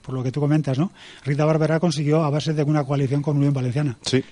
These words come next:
Speaker 1: Es decir, que lo que está criticando ahora lo están haciendo. De hecho, hay un, por ahí un artículo de un periodista que decía ...diez cosas que el gobierno del P P hace ahora que criticaban la oposición. Bueno, el P P ha hecho blanco lo que era negro, negro lo que era azul y así sucesivamente.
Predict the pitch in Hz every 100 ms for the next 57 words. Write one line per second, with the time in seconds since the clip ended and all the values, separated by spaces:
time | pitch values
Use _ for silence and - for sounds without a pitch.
0 | - 151 143 131 143 135 135 127 151 165
1 | 160 165 165 160 170 143 156 143 143 120
2 | - - - 143 160 196 180 165 165 160
3 | 160 143 156 139 135 139 151 156 151 180
4 | 156 139 147 135 - - - 151 170 202
5 | - 180 151 139 139 143 165 175 170 165
6 | 160 156 143 151 160 190 247 - - -
7 | 131 135 135 147 147 139 135 123 107 107
8 | - _ - 156 113 - - _ _ _
9 | _ 127 135 120 147 151 151 143 143 151
10 | 139 147 143 147 147 156 151 147 147 147
11 | 147 143 143 139 147 156 156 135 123 139
12 | 143 131 139 131 139 160 185